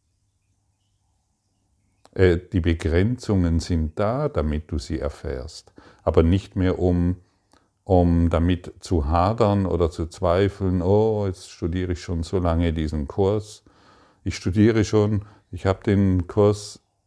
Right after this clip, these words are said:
schon über zwanzig Jahren bei mir und ich komme immer wieder mit Begrenzungen in Berührung. Dann begrüße ich diese. Die Begrenzung muss da sein.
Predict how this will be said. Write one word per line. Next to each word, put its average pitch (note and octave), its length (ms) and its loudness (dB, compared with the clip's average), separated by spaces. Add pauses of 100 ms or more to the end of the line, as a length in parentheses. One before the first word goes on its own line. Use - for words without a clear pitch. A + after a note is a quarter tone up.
(1400)
schon F2 320 2
über G2 260 4
zwanzig F#2+ 540 -2
Jahren E2+ 640 -2
bei D2+ 200 0
mir D#2 380 -2
und E2 160 0
ich D#2 220 -4
komme E2 260 2
immer E2+ 320 2
wieder D2 160 -2
mit D#2 220 -2
Begrenzungen D#2 840 -4
in D2 300 -6
Berührung. C2+ 760 -8 (880)
Dann D#2+ 140 -2
begrüße G2+ 600 0
ich - 140 -12
diese. C#2+ 520 -6 (380)
Die F2 280 0
Begrenzung F2 760 0
muss F2+ 360 0
da A#2+ 260 -2
sein. D2 540 -8